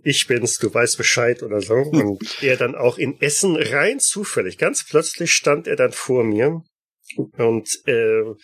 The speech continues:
sagte dann, "Oh, jetzt krieg ich ein ganz schlechtes Gewissen." Aber <laughs> nun ja,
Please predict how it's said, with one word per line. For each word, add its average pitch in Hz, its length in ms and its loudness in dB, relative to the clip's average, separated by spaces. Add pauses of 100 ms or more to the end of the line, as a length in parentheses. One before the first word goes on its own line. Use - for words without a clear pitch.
(180)
sagte 117 300 0
dann, 104 240 2 (200)
"Oh, 185 200 -2
jetzt 151 180 0
krieg 165 160 -2
ich 143 100 -2
ein 156 80 0
ganz 131 180 2
schlechtes - 400 -4
Gewissen." 107 440 0 (160)
Aber 110 340 2 (400)
<laughs> - 400 -12
nun 113 140 2
ja, 92 300 0